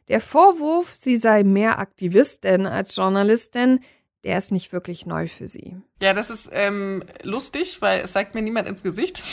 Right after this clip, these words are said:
Speaker 2: Aber, ähm, ich weiß, äh, von anderen Kolleginnen, ähm, dass wenn die mit mir zusammenarbeiten und das anderen Leuten erzählen, die dann zu hören kriegen, "Ach,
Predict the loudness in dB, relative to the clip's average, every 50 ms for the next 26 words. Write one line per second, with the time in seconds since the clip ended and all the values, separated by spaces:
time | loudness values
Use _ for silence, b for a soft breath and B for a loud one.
0 | B B B B B B B B B B B B B B -14 B _ 2 4 4
1 | 4 4 4 6 4 2 2 0 2 2 2 2 0 -2 -4 -6 -6 -8 -8 -2
2 | 0 2 2 2 0 0 -2 -4 -4 -4 -4 -4 -6 -6 -10 -12 -14 -14 -14 -14
3 | -14 -12 -6 -2 0 0 0 -2 -4 -2 0 0 0 0 -4 -4 -6 -6 -8 -10
4 | -10 -10 -8 -8 -8 -8 -8 -8 -6 -6 -6 -6 -6 -8 -8 -8 -8 -8 -10 -8
5 | -4 -2 0 0 0 0 -2 -4 -4 -4 -4 -4 -4 -6 -4 -2 -2 -2 -2 -2
6 | -4 -6 -6 -4 -6 -6 -6 -4 -6 -4 -4 -2 0 0 0 0 0 0 0 0
7 | 2 2 2 2 0 0 0 -2 -6 -6 -4 -4 -4 -2 -2 -4 -4 -4 -4 0
8 | 0 0 0 0 -2 -6 -6 -6 -6 -6 -4 -4 -6 -6 -8 B B B B B
9 | B -6 -4 -4 -4 -4 -4 -4 -2 -2 -2 -2 -2 -4 -6 -6 -6 -8 -6 -8
10 | -8 -8 -8